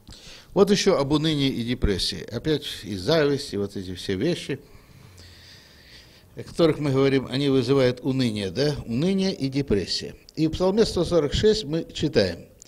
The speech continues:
«Исцеляющие сокрушённые сердца». Почему мы говорим так? Ведь это хорошо обладать сокрушённым сердцем и этим угождать Богу.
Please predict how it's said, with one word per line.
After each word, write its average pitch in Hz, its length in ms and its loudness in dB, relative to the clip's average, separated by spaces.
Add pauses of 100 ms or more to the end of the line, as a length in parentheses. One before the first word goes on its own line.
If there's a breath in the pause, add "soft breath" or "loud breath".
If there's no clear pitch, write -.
(280 loud breath)
«Исцеляющие 190 760 4
сокрушённые 117 600 0
сердца». 101 440 -4 (380)
Почему 233 360 0
мы 220 140 4
говорим 143 360 4
так? - 260 -12 (640 soft breath)
Ведь 104 200 -6
это 147 220 -2
хорошо - 500 0
обладать 113 460 -2
сокрушённым 101 640 -2
сердцем 113 560 -2 (520 loud breath)
и 131 120 0
этим 139 340 2
угождать 113 460 2
Богу. 85 420 -2